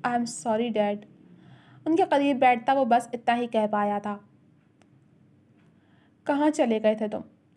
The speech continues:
क्यों किया ऐसा?" महराज लशारी अजान को अपने सामने देखकर तड़प उठे थे। "आप ज़्यादा बात मत करें, मैं हर बात बताऊंगा,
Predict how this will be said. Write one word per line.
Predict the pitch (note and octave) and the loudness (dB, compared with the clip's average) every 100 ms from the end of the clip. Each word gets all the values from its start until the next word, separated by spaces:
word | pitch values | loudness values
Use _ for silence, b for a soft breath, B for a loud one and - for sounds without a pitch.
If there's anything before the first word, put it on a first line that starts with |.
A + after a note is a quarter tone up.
| _ | _
क्यों | D4+ D#4+ | 0 0
किया | D#4+ D4 | 0 2
ऐसा?" | D4 A#3 A3+ G#3+ G#3+ _ _ _ b b b b _ D4 | 2 0 -2 -10 -12 _ _ _ b b b b _ 0
महराज | C4+ C4+ D#4+ | 4 4 4
लशारी | D#4+ D4+ C4+ A#3 A#3+ - | 2 2 2 2 -2 -6
अजान | G#3+ G#3+ A3 | -2 -2 -2
को | A3+ | 0
अपने | A#3 B3 | 0 0
सामने | C#4 C4+ C#4 | 0 2 2
देखकर | C#4 C4 C4+ C4 C#4 | 2 0 2 -2 0
तड़प | C4+ C#4+ C#4 | 2 2 2
उठे | A3 A3 | -4 -6
थे। | G#3+ G#3 G#3 _ _ _ _ _ _ _ B3+ | -6 -6 -10 _ _ _ _ _ _ _ -2
"आप | C4+ | 2
ज़्यादा | B3+ A#3 B3+ | 2 2 0
बात | B3+ - G#3+ G#3+ | -2 -4 -2 0
मत | A#3+ A#3+ | -2 0
करें, | A#3 G3+ G3+ - _ A#3+ | 0 -2 -4 -14 _ -8
मैं | |
हर | A#3 C4+ | 0 2
बात | A3+ A3 | 4 2
बताऊंगा, | G#3+ G#3+ G#3 G#3 G#3 | 0 -2 -4 -4 -6